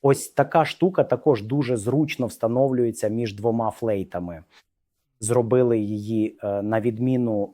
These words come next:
від попередніх. Попередні у нас були ось такі більші, шістдесят міліметрів.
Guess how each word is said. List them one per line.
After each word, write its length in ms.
від 320
попередніх. 760
Попередні 500
у 60
нас 200
були 260
ось 180
такі 260
більші, 420
шістдесят 600
міліметрів. 580